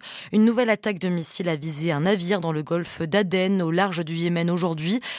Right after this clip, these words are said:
Le cargo immatriculé au Royaume-Uni transportait des engrais combustibles. Les tirs n'ont pas été revendiqués, mais la navigation dans cette région est la cible depuis plusieurs semaines des rebelles houthis du Yémen qui agissent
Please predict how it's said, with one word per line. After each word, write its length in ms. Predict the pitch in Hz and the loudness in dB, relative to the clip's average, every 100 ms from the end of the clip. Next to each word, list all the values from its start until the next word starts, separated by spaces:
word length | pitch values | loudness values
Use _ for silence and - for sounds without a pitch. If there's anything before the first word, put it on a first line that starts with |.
| - - | -10 -2
Le 140 | 185 | -2
cargo 440 | - 151 156 180 | 0 -6 -4 0
immatriculé 800 | 202 160 156 - - - 156 170 165 | 2 2 -2 -6 -8 -8 -2 -2 0
au 100 | 170 | 0
Royaume-Uni 580 | 131 196 226 220 214 226 | 2 4 4 6 4 2
transportait 600 | - 208 - 190 - 196 | 0 -2 -2 -6 -4 -2
des 160 | 170 | 0
engrais 240 | 170 165 160 | 0 0 -2
combustibles. 680 | 233 214 165 - 214 202 202 - - - | 0 0 0 -2 2 2 2 -4 -14 -12
Les 80 | 156 | -10
tirs 240 | - - 165 | -6 -2 0
n'ont 140 | 139 | 0
pas 260 | 127 151 147 | -2 -4 -4
été 280 | 139 170 | -4 -2
revendiqués, 720 | 147 170 170 170 165 - 214 220 | 2 2 2 0 -2 -2 2 4
mais 100 | 185 | 4
la 140 | 156 | 2
navigation 600 | 175 175 160 151 - 170 | 2 0 -2 -6 -6 -8
dans 100 | 147 | -10
cette 200 | - 135 | -10 -12
région 460 | - 151 156 160 143 | -8 -6 -4 -4 -4
est 120 | 147 | -4
la 140 | 143 | -4
cible 380 | 139 - 175 156 | -4 -4 -2 -2
depuis 340 | 151 147 - | -4 -6 -6
plusieurs 460 | 170 - 240 226 214 | -4 2 4 4 2
semaines 400 | - 208 196 226 - - - | 0 2 2 2 0 -14 -12
des 140 | 156 180 | -2 -2
rebelles 400 | 190 170 185 160 | 0 0 0 0
houthis 560 | 220 - - 226 220 156 | -2 -2 -2 2 2 0
du 140 | 220 | 0
Yémen 500 | 226 196 165 170 180 | 2 2 0 -2 -4
qui 160 | - 160 | -4 -4
agissent 400 | 131 165 - | -4 -6 -6